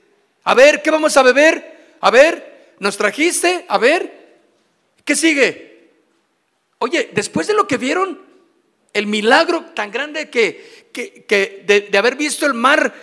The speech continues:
partirse para cruzar por él y ver que el ejército enemigo fue destruido ahí mi-, en esa misma acción,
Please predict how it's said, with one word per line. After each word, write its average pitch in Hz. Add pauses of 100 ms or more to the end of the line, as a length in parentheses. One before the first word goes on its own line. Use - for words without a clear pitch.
(240)
partirse 269
para 220
cruzar 226 (260)
por 196
él 294 (220)
y 226
ver 254
que 311
el 247
ejército 294
enemigo 277 (220)
fue 285
destruido 285
ahí 262
mi-, 277
en 208
esa 233
misma 254
acción, 277